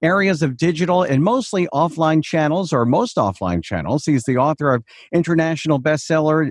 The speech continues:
Digital Marketing Strategies, we're talking about right now in its second edition. Also strategy expert, experienced consultant who has led many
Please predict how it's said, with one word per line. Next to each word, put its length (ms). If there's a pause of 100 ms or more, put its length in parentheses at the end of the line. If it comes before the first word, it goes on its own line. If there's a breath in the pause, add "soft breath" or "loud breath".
Digital 380
Marketing 500
Strategies, 680
we're 100
talking 380
about 220
right 200
now 360 (280 soft breath)
in 120
its 180
second 280
edition. 400
Also 300
strategy 640
expert, 480
experienced 580
consultant 560
who 80
has 140
led 200
many 560